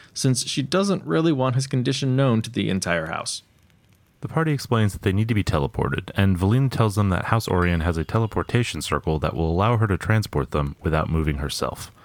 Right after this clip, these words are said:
Speaker 2: She'll be able to try the next day, when her dragon mark refreshes. In the meantime, they rest and debate which gate to visit first.
Speaker 1: In the Enclave Library, Lenore pores over maps. On Corvair,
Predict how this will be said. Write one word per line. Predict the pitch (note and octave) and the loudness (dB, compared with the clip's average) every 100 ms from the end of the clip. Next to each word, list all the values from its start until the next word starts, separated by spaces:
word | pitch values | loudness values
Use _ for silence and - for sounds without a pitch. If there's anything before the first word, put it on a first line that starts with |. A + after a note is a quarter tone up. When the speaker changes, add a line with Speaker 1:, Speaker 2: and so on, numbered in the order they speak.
| - - _ _ | -20 -20 _ _
Speaker 2:
She'll | - F#2+ | -6 0
be | G2+ | 4
able | A#2+ | 4
to | B2 | 2
try | - A2+ | 0 2
the | G2+ | 2
next | F#2+ F#2 - | 2 0 -2
day, | D2 B1+ - | -4 -4 -4
when | E2+ | 0
her | D#2 | 0
dragon | D2+ D#2+ D#2+ | 2 2 2
mark | D#2+ D2+ | 0 0
refreshes. | D#2+ D2 E2+ - - - - - - - - | -4 -2 -2 -2 -6 -8 -14 -20 -20 -20 -4
In | F2+ | 0
the | F2 | 2
meantime, | D#3 D#3 F#2+ F2 F2+ F2+ | 2 4 2 2 0 0
they | F2+ | 0
rest | E2 F2+ F2+ - | 2 2 0 -2
and | G2 F2+ | 0 2
debate | E2 D2+ F2 - | 0 0 0 0
which | D#2 E2 - | -2 -4 -2
gate | D#2 - | -4 -4
to | E2+ | -4
visit | C2+ - - | -4 -4 -6
first. | - - - - - - - - - - - - - - - - - | -6 -8 -8 -10 -12 -18 -20 -20 -20 -20 -20 -20 -20 -20 -20 -20 -8
Speaker 1:
In | B2 | -2
the | A#2 | 2
Enclave | C3 D#3 D#3+ D3+ | 2 2 2 2
Library, | A#2 G2 F2 F2+ F#2+ G2 | 2 0 0 -2 -4 -8
Lenore | - G#2 A2 C3 B2 F2 F#2 G2+ | -6 -2 0 2 0 0 -4 -8
pores | - G#2+ G2 F#2+ | -6 -2 -2 -2
over | F#2 F#2 | -6 -8
maps. | F#2+ - - - - - - - - - - | -12 -14 -12 -12 -14 -20 -20 -20 -20 -20 -10
On | - A2+ | -4 -4
Corvair, | D#3 D#3 F#3 B2 G2+ A2+ | -2 0 2 2 0 -4